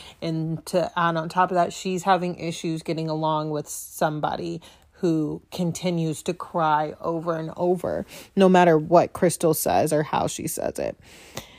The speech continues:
But <sighs> listen, I'm gonna be honest, I cannot stand the excuse, "There has to be something else going on. There has to be something else going on."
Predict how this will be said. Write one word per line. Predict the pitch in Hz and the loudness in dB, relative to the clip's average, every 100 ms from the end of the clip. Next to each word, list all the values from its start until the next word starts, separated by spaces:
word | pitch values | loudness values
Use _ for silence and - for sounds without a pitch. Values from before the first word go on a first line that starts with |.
| - _ _ _ _ | -20 _ _ _ _
But | 175 175 180 160 156 - - | 4 8 8 8 2 -6 -4
<sighs> | - - | -6 -2
listen, | 185 214 196 180 190 175 185 _ _ | 4 8 8 8 6 4 2 _ _
I'm | 254 302 381 427 | 4 4 4 2
gonna | 392 | 2
be | 262 196 | 2 2
honest, | 165 175 202 - | 4 4 2 4
I | 226 277 | 4 4
cannot | - - 370 254 185 175 165 151 156 - | 2 2 4 6 4 4 2 2 0 -4
stand | - - 165 160 156 | -6 -2 0 0 2
the | 160 | 2
excuse, | 151 - - 175 160 151 - - - _ _ _ _ _ _ - | 0 -2 -4 0 2 0 -6 -18 -20 _ _ _ _ _ _ -4
"There | 190 180 | 2 6
has | 175 165 | 4 4
to | 165 | 0
be | |
something | 160 165 160 156 | 2 2 2 2
else | 151 | 0
going | - 160 156 | 2 2 4
on. | 151 | 2
There | 160 | 2
has | 160 160 - | 0 0 0
to | |
be | 165 | -2
something | 156 160 156 156 | 0 0 0 -2
else | 151 - | -2 -2
going | 160 156 156 | -2 -2 -4
on." | - | -8